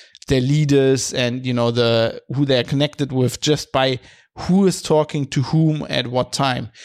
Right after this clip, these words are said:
You don't actually need to see the content of the messages. Um, you can clearly see patterns, and you can, you know, you can train algorithms and A I, as they would say these days,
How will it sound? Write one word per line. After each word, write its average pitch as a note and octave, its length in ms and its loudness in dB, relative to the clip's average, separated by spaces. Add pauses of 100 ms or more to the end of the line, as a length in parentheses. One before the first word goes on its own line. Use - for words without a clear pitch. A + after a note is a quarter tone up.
(160)
You C#3+ 120 -2
don't D3+ 240 0
actually D3 320 -4
need E3+ 360 2
to D3+ 120 0
see B2+ 480 0 (340)
the C3 180 -2
content E3 440 -2
of A2 160 -10
the A#2+ 80 -6
messages. A#2+ 640 -8 (380)
Um, C3 180 -4
you C3 100 -4
can C3 200 -4
clearly D3+ 560 0
see C3 280 -2
patterns, C3 600 -4
and - 160 -8
you - 120 -8
can, C#3 180 -6
you G1+ 120 -6
know, - 180 -8
you - 160 -8
can A2+ 120 -6
train B2+ 280 -4
algorithms B2+ 960 -2
and - 280 -8
A C#3 200 -4
I, C#3 300 -4
as D3 220 -8
they C#3+ 100 -6
would - 160 -6
say D2 120 -4
these C#2 220 -4
days, - 260 -6